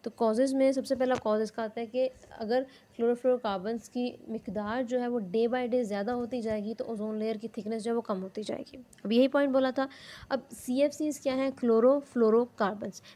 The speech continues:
Basically तीन गैसेस का कॉम्बिनेशन है, तीन, अ, मॉलिक्यूल्स का कॉम्बिनेशन से ये एक मॉलिक्यूल बनता है, क्लोरीन, फ्लोरीन और कार्बन। अब ये सीएफ़सीज़ का लेवल इंक्रीज कर रहे हैं, इसका मतलब क्या है? हमारी एक्टिविटीज़ ऐसी हैं जिसकी वजह से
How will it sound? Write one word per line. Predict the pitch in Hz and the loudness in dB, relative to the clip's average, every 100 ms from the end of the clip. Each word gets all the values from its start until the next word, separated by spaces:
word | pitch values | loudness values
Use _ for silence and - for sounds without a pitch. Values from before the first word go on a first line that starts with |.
| _ | _
Basically | 226 220 240 262 269 - | -4 -2 0 0 -2 0
तीन | 277 294 294 | 2 4 2
गैसेस | 214 208 208 208 | 0 -2 -2 -4
का | |
कॉम्बिनेशन | 214 208 196 196 196 240 | -2 -2 -2 -4 -4 -4
है, | 233 | -4
तीन, | 220 233 262 262 | -4 -2 -2 -2
अ, | 214 214 | -2 -2
मॉलिक्यूल्स | 208 202 190 240 | 0 -2 -2 -2
का | 247 | -4
कॉम्बिनेशन | 208 208 208 226 | -2 -2 -2 -6
से | 214 | -6
ये | 208 214 | -4 -2
एक | 214 | -2
मॉलिक्यूल | 196 180 214 | -4 -4 -4
बनता | 190 185 196 | -4 -4 -4
है, | 220 233 - - - - | -2 -4 -6 -16 -18 -6
क्लोरीन, | 233 214 226 269 | 2 2 4 2
फ्लोरीन | 294 - 247 226 226 233 | 0 -4 2 2 2 0
और | - 233 | -4 -4
कार्बन। | 208 202 226 214 - - - - - | -4 -6 -8 -14 -14 -20 -20 -18 -6
अब | 220 | -4
ये | 247 311 | 0 0
सीएफ़सीज़ | - 277 294 294 302 294 | 0 2 2 2 -2 0
का | 294 294 | 0 2
लेवल | 247 226 247 | 2 0 0
इंक्रीज | 247 247 277 269 | 0 -2 -2 -2
कर | 254 | -2
रहे | |
हैं, | 247 | -2
इसका | 247 277 | -2 -4
मतलब | 240 233 262 254 - | -4 -2 -2 -2 0
क्या | 254 | -2
है? | 247 240 | -2 -4
हमारी | 226 214 226 | -4 -2 -2
एक्टिविटीज़ | 254 226 - 233 226 277 254 | -2 -8 -4 -2 0 -2 -2
ऐसी | 226 220 247 | -4 -4 -2
हैं | 240 233 | 0 0
जिसकी | 208 226 | -2 -2
वजह | 214 | -2
से | 202 240 | 0 0